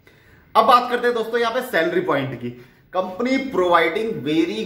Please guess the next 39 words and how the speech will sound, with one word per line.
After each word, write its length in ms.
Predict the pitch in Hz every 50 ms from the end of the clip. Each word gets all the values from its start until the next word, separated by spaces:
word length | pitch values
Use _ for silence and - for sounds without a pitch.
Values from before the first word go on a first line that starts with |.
| 147 127 120
good 240 | 147 175 175 - 202
salary। 800 | 196 - - - 147 117 117 120 117 113 107 117 131 160 - - - - - _ - - - _ - -
अगर 380 | 170 196 185 247 262 254 - - - - -
आप 440 | 160 156 143 131 120 - - - - - - _ _ _ _ _ - - _ - - -
graduate 760 | 131 131 165 170 170 165 165 190 208 247 254 226 180 -
हो 320 | 202 190 220 240 - - - - - - _ _ _ - - - _ _ _ - -
तो 320 | 165 - - - - - -
salary 380 | - 156 160 175 175 196 220
का 120 | 214 240 226
scenario 420 | 226 196 165 165 170 180 208 226
अलग 360 | - - 143 147 165 190 202
रहेगा, 380 | 214 196 190 196 180 185 185 226
अगर 380 | 226 - - 165 185 240 247
आप 180 | 240 240 240 - 160
अंडर 280 | 170 160 160 220 226
ग्रेजुएट 440 | 226 208 220 196 190 196 202 202 208
है 60 | 254
तो 100 | 262 247
वो 80 | 226 214
अलग 200 | 170 147 131 123 127
रहेगा। 260 | 120 113 113 117 120 - - - - _ _
सबसे 180 | 202 202 - 247
पहले 160 | 247 233 226
हम 100 | 220 226
बात 200 | 220 208 208 -
करते 180 | 208 202 240 247
हैं 100 | 202 -
graduate 460 | 170 165 156 151 151 160 151 - -
candidate 340 | 147 127 127 120 120 123 -
की। 60 | 160
दोस्तों, 340 | 160 190 202 - 254 208 143
graduate 380 | 147 156 185 208 247 262 254
candidate 340 | 226 220 214 196 196 180 -
के 60 | 190
लिए 100 | 185 185
यहाँ 140 | 175 175 175
पे 100 | 185 220 214
बीस 460 | 147 143 190 226 254 247 - - -
से 120 | 185 175